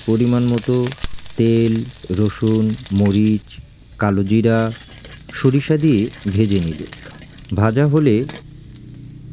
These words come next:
তেঁতুল পাতা থেকে নিঃসৃত টক পানি কড়াইতে দিয়ে ঢাকনি দিয়ে ঢেকে দিল। ভালো মতো উতল উঠলে একটু নেড়েচেড়ে দিয়ে নামিয়ে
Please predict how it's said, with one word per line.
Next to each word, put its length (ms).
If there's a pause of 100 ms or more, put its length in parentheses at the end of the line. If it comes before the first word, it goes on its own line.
তেঁতুল 320
পাতা 300
থেকে 260
নিঃসৃত 480 (160)
টক 160 (140)
পানি 320 (300)
কড়াইতে 480
দিয়ে 400
ঢাকনি 380
দিয়ে 260
ঢেকে 260
দিল। 220 (920)
ভালো 260
মতো 300 (100)
উতল 400 (100)
উঠলে 480 (500)
একটু 300
নেড়েচেড়ে 520
দিয়ে 260
নামিয়ে 340